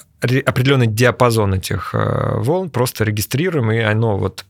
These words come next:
по сути, через электричество и химию, там, через такую штуку проходит уже дальше и собирается в нашем мозгу, да? Начнем с этого. То есть эти вибрации, ну, они как бы существуют, да, определенной там разной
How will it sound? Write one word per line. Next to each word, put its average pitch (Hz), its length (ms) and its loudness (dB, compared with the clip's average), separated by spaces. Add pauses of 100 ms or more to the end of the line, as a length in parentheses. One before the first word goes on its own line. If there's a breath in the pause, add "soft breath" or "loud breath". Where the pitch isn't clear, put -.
по 104 80 0
сути, 117 240 -2
через 107 420 -4
электричество 120 920 -2
и 104 160 -2
химию, 139 500 -4
там, 101 280 -6
через 107 260 -6 (760)
такую 117 260 -2
штуку - 380 -4 (340 loud breath)
проходит 139 560 0
уже 113 160 0
дальше 127 360 0
и - 20 0
собирается 110 540 -2
в - 20 -2
нашем 104 300 -2
мозгу, 98 320 -2
да? 131 180 -2 (380 loud breath)
Начнем 127 280 4
с - 80 0
этого. 110 240 0 (360 loud breath)
То 139 60 0
есть 117 140 0
эти 120 140 -2
вибрации, 120 480 0
ну, 110 180 0
они 104 260 0
как 104 200 -8
бы 98 120 -4
существуют, - 880 -4
да, 107 160 2
определенной 107 640 -2
там 104 220 -4
разной 101 420 0